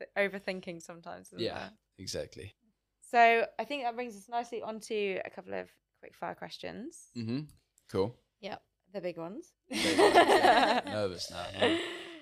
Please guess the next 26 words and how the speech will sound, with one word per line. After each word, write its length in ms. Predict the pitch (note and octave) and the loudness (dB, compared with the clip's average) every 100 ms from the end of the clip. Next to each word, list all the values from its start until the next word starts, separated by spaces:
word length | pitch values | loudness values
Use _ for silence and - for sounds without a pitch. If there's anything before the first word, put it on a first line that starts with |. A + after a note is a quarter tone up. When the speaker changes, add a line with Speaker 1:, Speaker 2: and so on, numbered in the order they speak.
| C4 | -10
Speaker 3:
Uh, 200 | F#3+ F#3+ C4+ | -6 -4 0
I'll, 180 | B3+ - | -2 0
I'll 100 | C4 | -4
go 200 | A#3+ G#3 | -4 -6
first. 400 | A#3 G3+ F#3+ G3 - | -6 -6 -6 -8 -6
So, 380 | G#3 G#3 G#3 G#3+ - A#3 | -4 -4 -4 -8 -10 -12
um, 480 | G#3+ G#3+ G#3+ A3 - _ _ _ _ | -8 -8 -8 -14 -20 _ _ _ _
if 160 | B3+ C4+ | -8 -6
you 120 | D4+ | -6
were 100 | D#4 | -6
to 160 | D4+ - | -10 -8
be 300 | A#3+ A3 G#3 - | -6 -6 -8 -8
world 380 | G3+ A3 A3 - - | -4 -2 -4 -6 -8
class 540 | G#3 F#3+ F#3 F#3 - _ | -4 -2 -4 -8 -16 _
in 460 | F#3+ F#3+ F#3 F#3 - | -4 -4 -4 -8 -12
another 460 | F#3 F#3+ F#3 F#3+ | -10 -10 -10 -12
sport 580 | F#3 - G3+ F3 E3+ - - | -16 -14 -10 -10 -12 -16 -10
other 200 | F3+ E3+ | -10 -10
than 200 | E3 E3 | -10 -8
running, 600 | E3 E3 C#3+ D#3 A3 A#3 - _ _ _ _ _ | -6 -8 -8 -6 -6 -8 -12 _ _ _ _ _
what 140 | F3+ | -14
would 80 | - | -12
it 120 | D#3+ - | -12 -12
be? 420 | E3+ - G#3 - _ _ _ _ _ _ _ _ _ _ _ _ _ | -12 -10 -12 -14 _ _ _ _ _ _ _ _ _ _ _ _ _
Speaker 2:
Uh, 200 | _ | _
I 40 | - | -20